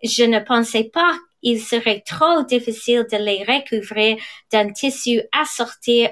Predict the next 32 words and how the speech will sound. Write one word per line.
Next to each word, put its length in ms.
aux 200
couleurs 480
de 60
la 180
salle. 460
Nous 200
avons 320
acheté 400
le 140
canapé 600
pour 220
treize 640
dollars 480
et 420
sommes 460
rentrés 500
chez 380
nous. 340
La 140
semaine 440
suivante, 760
je 140
me 140
suis 340
inscrite 640
à 60
un 180
cours 300
de 100
rembourrage 920
de 100
meubles. 400